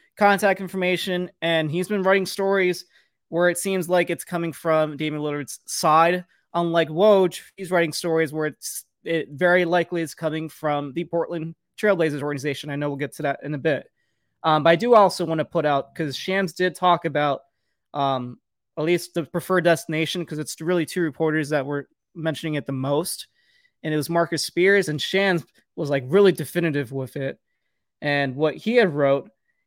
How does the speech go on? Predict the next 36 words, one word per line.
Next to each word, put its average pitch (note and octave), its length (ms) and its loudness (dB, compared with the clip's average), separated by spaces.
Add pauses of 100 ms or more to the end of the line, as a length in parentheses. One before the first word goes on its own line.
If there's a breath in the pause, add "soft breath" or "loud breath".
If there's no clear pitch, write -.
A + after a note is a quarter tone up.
(240)
he F#3 140 -4
said, C#3 560 0 (160)
"Damian G3+ 300 4
Lillard, F#3 420 4 (100)
uh, D#3+ 80 0
requested E3 460 0
trade F3 220 -2
from E3+ 120 -4
Portland F3 540 -2 (180)
and D#3+ 160 -4
says D#3 300 -2
he F3+ 160 -4
wants F3 260 0
a E3 80 0
trade E3+ 320 0
specifically E3 920 -2
to - 160 -12
the D3 60 -4
Miami C3+ 380 -4
Heat." B2 240 -10 (920)
So D3+ 140 -6
he F#3 100 6
didn't A#3 140 4
put, A#3+ 140 6
like, F#3 180 6
two G3+ 220 -2
teams, F#3+ 380 -2
three F#3 200 0
teams, F3 360 -2
like, D3 200 0
a, D3 240 -2
a D3 80 0
list D#3 360 4
of D3+ 180 -6
preferred D#3 320 -2
destinations D#3 580 -2